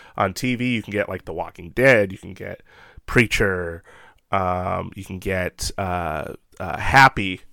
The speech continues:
which, uh, is a really insane comic, and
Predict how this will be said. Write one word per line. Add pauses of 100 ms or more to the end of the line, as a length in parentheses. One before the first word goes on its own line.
(280)
which,
uh,
is
a
really
insane
comic,
and